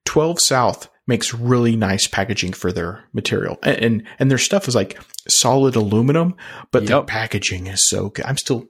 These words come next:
Speaker 1: I have some in my office that have been here for ten years. It just lasts. It's, like, really durable. It's just good quality
Speaker 2: Mm-hmm.
Speaker 1: materials.
Speaker 2: It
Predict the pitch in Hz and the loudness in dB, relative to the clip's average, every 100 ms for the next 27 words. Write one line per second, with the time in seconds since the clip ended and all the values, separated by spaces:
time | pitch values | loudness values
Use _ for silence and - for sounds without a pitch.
0 | _ 196 190 117 117 131 135 160 147 - | _ -12 -6 0 2 2 0 -4 -4 -2
1 | 107 123 127 135 127 113 - 156 131 156 | -2 -2 -2 0 0 -4 -2 0 0 2
2 | 135 113 - _ _ - 143 151 - - | 0 -2 -8 _ _ -10 -2 0 0 -2
3 | - _ _ _ - - - 127 131 - | -8 _ _ _ -20 -6 -4 -2 -2 -4
4 | - - 120 147 110 104 92 110 135 139 | -6 -4 0 2 2 0 0 2 2 0
5 | 131 123 - 165 160 123 127 110 131 139 | -2 -6 -4 -4 -4 -6 -4 0 2 2
6 | - - - - | -2 -6 -8 -10